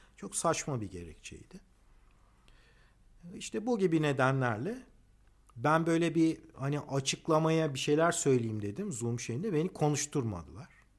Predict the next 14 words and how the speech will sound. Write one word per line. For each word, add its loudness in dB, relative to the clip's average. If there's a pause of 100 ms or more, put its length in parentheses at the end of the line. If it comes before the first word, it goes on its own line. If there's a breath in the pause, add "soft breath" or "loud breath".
(1040)
Herhalde 0
öyle 2
karar -6
almışlar. -12
"Biz -6
bunu -10
bildirelim, -4
kapatalım, -4
konuşturmayalım." -8 (680 soft breath)
Yani -4
böylece 4
sonuçta, -2 (2250 soft breath)
e, -4 (220)
bana 4